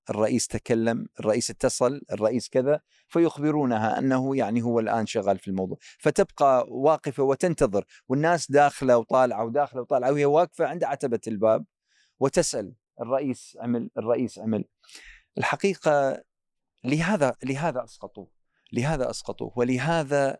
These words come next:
تكالبوا وتآمروا على ثورات الشعوب،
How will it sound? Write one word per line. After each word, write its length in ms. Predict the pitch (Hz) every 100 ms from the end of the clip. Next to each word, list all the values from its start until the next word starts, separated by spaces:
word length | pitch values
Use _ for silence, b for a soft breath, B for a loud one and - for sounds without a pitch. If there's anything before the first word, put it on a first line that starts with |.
| _ _ -
تكالبوا 840 | 135 - 165 143 113 92 92 110
وتآمروا 840 | 104 127 - 139 135 135 135 131 - _
على 360 | 101 113 120 127
ثورات 380 | - 107 101 -
الشعوب، 400 | 101 - 95